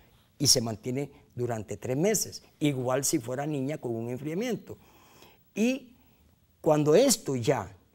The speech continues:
se decreta o se dice que estamos bajo la influencia del fenómeno El Niño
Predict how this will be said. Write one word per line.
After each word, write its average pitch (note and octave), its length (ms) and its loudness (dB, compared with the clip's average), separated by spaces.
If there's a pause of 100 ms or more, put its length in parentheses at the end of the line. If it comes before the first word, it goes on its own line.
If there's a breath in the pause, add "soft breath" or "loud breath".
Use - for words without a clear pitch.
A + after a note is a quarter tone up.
(280)
se E3+ 680 6
decreta C3 760 4
o A2+ 140 -4
se G#2 160 -4
dice D3+ 340 -2
que A#2+ 80 -8
estamos D#3 320 -6
bajo B2+ 220 -8
la A#2+ 60 -6
influencia C3+ 440 -4
del A2 80 -10
fenómeno C#3+ 440 -6
El D3 80 -6
Niño B2+ 360 -4